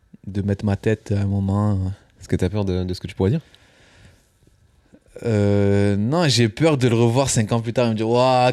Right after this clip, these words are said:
Speaker 1: qu'est-ce que j'ai dit, quoi. »
Speaker 2: <laughs>
Speaker 1: Hein, c'est plus ça, mais j'ai pas peur de dire forcément quoi que ce soit, quoi.
Speaker 2: Ok. Bon, d'abord, on va commencer par les présentations.
Speaker 1: Ok.
Speaker 2: Salut Yassir, tu vas bien ?
Speaker 1: Salut,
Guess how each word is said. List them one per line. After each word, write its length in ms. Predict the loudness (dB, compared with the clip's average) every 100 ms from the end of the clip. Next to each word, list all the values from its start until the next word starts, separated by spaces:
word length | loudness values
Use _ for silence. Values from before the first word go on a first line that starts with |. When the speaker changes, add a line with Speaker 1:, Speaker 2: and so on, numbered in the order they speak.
| 0
Speaker 1:
qu'est-ce 220 | -2 0
que 140 | 0 2
j'ai 140 | 2
dit, 220 | 2 0 0
quoi. » 200 | 0 0 0 -2
Speaker 2:
<laughs> 80 | -2
Speaker 1:
Hein, 120 | -2
c'est 160 | 0 -2
plus 180 | -2 -2
ça, 260 | 0 2
mais 100 | 0
j'ai 80 | 0
pas 120 | -2
peur 200 | 0 -2
de 60 | -2
dire 200 | -2 -4
forcément 400 | -4 -6 -2 0
quoi 120 | 0 -4
que 60 |
ce 100 | -6
soit, 160 | -6 -6
quoi. 140 | -6 -16 _ -12
Speaker 2:
Ok. 180 | -10 -10 -14 _ -4
Bon, 80 | 0
d'abord, 200 | 0 0
on 40 |
va 80 | -4
commencer 300 | -6 -8 -8
par 140 | -6
les 60 | -6
présentations. 480 | -6 -8 -8 -10 -12 -16 -12
Speaker 1:
Ok. 200 | -10 -10 -14
Speaker 2:
Salut 200 | -6 -4
Yassir, 240 | -4 -8 -14 -10
tu 100 | -6
vas 60 | -4
bien ? 60 |
Speaker 1:
Salut, 120 | -6